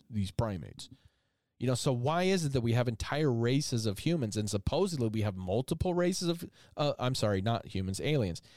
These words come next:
and we have multiple races of aliens that are interested in us? And, and not only that, but they're could be dictating what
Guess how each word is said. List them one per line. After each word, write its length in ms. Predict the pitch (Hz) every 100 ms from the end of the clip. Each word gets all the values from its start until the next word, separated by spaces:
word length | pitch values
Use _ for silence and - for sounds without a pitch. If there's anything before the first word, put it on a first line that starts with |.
| - -
and 160 | 120 120
we 60 |
have 100 | 120
multiple 720 | 110 117 147 - 160 165 151 _ _ _ -
races 640 | 117 120 156 175 185 160
of 100 | 170
aliens 340 | 170 180 185 180
that 120 | 160
are 100 | 160
interested 480 | 165 160 156 180 170
in 80 | 156
us? 220 | 175 131
And, 120 | 110 -
and 120 | 123
not 140 | 139
only 160 | 196 139
that, 280 | 127 185 - - - -
but 160 | 127 -
they're 360 | 139 135 117 _ _ _ _ _ _ _ _ -
could 340 | - 175 156
be 480 | 139 147 180 185 175 _ _ _ _ _ _ _ _ _ - -
dictating 640 | 143 - - 180 196 165
what 260 | 117 131